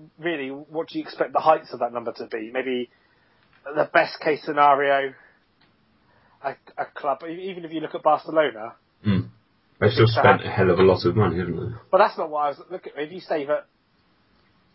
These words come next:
Speaker 1: they, they at, at the height, they probably,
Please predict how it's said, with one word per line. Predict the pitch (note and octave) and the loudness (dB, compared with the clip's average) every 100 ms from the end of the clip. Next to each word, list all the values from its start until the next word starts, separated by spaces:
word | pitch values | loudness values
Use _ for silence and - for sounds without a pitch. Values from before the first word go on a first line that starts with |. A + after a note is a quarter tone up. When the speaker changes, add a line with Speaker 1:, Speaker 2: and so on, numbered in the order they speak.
| _ _ _ - | _ _ _ -4
Speaker 1:
they, | D#3 D3+ D3+ | -2 -2 -6
they | D#3 - E3 | -10 -6 -2
at, | E3+ - E3+ | -4 -2 0
at | E3 | 0
the | D#3+ | 0
height, | D3+ F3 C3+ B2 | 0 0 0 -2
they | C#3 | -12
probably, | - C#3+ - E3+ | -12 -16 -12 -10